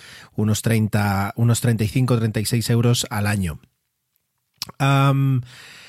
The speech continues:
entonces, ¿yo qué voy a hacer? ¿Me quedo con la versión de pago de LastPass? Pues no me voy a quedar con la versión de pago de LastPass. ¿Por qué? Pues porque, mm,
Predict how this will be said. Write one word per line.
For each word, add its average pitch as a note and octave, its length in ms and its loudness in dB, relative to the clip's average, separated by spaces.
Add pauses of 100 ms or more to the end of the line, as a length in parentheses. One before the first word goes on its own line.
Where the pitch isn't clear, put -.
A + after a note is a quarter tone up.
(120)
entonces, D#3 380 -2
¿yo C#3 300 0
qué F#3 80 -4
voy F#3+ 140 4
a E3 60 0
hacer? D3+ 360 -4 (100)
¿Me A#2+ 340 0
quedo E3+ 200 4
con E3 80 2
la E3 80 4
versión D#3+ 220 2
de D#3+ 80 4
pago D#3+ 180 2
de D3+ 60 4
LastPass? D3 400 0
Pues B2 280 2
no E3+ 260 6
me F#3 120 4
voy D#3+ 120 6
a C3+ 60 4
quedar B2 180 2
con G#2+ 100 0
la F#2+ 60 0
versión F#2 220 -4
de F#2 80 -4
pago E2+ 180 -6
de D2 60 -10
LastPass. - 340 -14 (100)
¿Por D#3 240 4
qué? D#3+ 260 2 (680)
Pues C3+ 260 4
porque, B2+ 880 4
mm, A#2+ 440 4